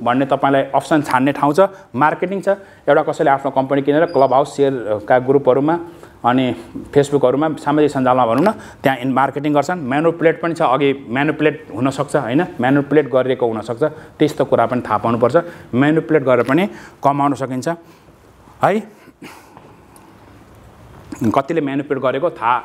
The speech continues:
नपाउन सक्छन्। मेरो एउटा स्मार्ट विद्यार्थीले चाहिँ थाहा पाएको थियो, ब-, एकहत्तर सालमा म पनि एउटा कम्पनीको म्यानुपुलेट गरिदिएको थिएँ,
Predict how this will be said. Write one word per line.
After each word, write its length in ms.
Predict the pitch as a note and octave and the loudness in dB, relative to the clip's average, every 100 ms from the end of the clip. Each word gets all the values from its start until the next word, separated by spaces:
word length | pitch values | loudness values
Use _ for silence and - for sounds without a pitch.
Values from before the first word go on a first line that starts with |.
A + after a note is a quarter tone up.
| A2 | -6
नपाउन 340 | A#2+ C#3 C#3 | -6 -2 -2
सक्छन्। 280 | C3+ C#3 F3 - - - | -2 -4 -4 -6 -16 -2
मेरो 180 | C#3 D#3+ | 2 4
एउटा 200 | D3+ C#3+ C#3+ | 4 2 0
स्मार्ट 280 | - E3+ C#3 | -2 -2 -2
विद्यार्थीले 360 | C#3+ C3 C3 | -4 -4 -4
चाहिँ 160 | D#3+ E3 | -4 -2
थाहा 80 | A#2+ | 0
पाएको 280 | A#2 B2 A#2 | 0 0 -2
थियो, 100 | A#2 | -2
ब-, 220 | A#2+ A#2 B2 | 0 0 -2
एकहत्तर 280 | C3+ C3 | -4 -2
सालमा 260 | C3 C3+ D3+ | -2 0 2
म 120 | C#3+ | 0
पनि 160 | C3+ D#3 | 0 2
एउटा 140 | B2 | 2
कम्पनीको 420 | A2+ B2+ B2+ B2+ B2 | 2 0 0 0 0
म्यानुपुलेट 420 | B2 C#3 C#3 B2+ | 0 2 2 2
गरिदिएको 340 | A#2+ A2+ A#2 | 2 4 2
थिएँ, 120 | G#3 | 0